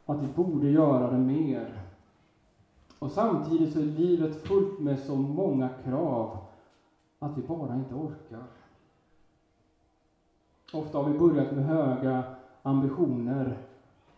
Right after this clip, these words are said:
bara för att misslyckas en gång till. Och här är det, när vi är så här konkreta, så är det väldigt viktigt att vi håller fast vid det som, som jag sa i, i förra delen, nämligen att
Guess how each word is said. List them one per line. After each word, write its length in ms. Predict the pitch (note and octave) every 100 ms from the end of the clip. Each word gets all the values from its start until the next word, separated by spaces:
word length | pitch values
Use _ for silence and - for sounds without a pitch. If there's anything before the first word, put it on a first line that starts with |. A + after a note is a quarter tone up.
| _ _ _ _ _
bara 280 | D#3+ C#3 B2
för 60 | C3
att 160 | B2
misslyckas 1120 | C#3 D3 - B2+ A2+ - - A#2+ - - - - _ _ _ _ _ _ -
en 240 | B2+ B2+
gång 220 | A2+ A2+
till. 240 | - - C3 - _ _ _ _ _ _ _
Och 100 | D3+
här 180 | F#3 E3+
är 120 | C3
det, 260 | C3 C3 - - -
när 180 | - C#3
vi 140 | D3+ D3
är 40 |
så 100 | D3
här 60 | C3+
konkreta, 640 | D#3 D3+ F3 D3+ G2+ A#2+
så 80 | B2
är 60 |
det 140 | B2+ A#2 - - _
väldigt 460 | D3 F3+ G3+ C#3 C3+
viktigt 320 | C#3+ C3 B2
att 140 | B2
vi 40 | C3
håller 140 | C3
fast 480 | C3+ C#3 - - -
vid 320 | C3+ B2+ - - - _
det 200 | C#3+ B2+
som, 320 | - C3 A#2 - - _ _ _ _ _ _ _ _ _ _ _ _
som 200 | - C3
jag 100 | A#2+
sa 200 | - C#3+
i, 200 | A#2+ B2+
i 40 | C3
förra 320 | - C#3+ A#2+
delen, 300 | C3+ A#2 A#2
nämligen 400 | C#3+ C3 A#2 A2+
att 100 | A2